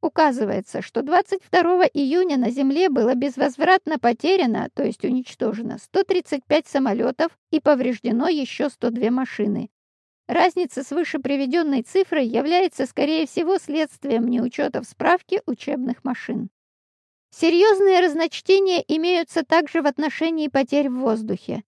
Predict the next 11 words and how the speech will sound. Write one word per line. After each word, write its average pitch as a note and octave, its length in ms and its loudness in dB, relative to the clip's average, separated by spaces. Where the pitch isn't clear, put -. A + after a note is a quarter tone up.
Пилотами F4+ 600 4
эскадры D#4+ 560 0
"Йодга-три" C#4 760 0
было F4+ 320 2
заявлено F4 640 0
о D4+ 100 -2
двадцати D#4 520 -2
пяти F4 400 0
сбитых B3 400 -2
советских C4 540 -2
самолётах. B3+ 720 -2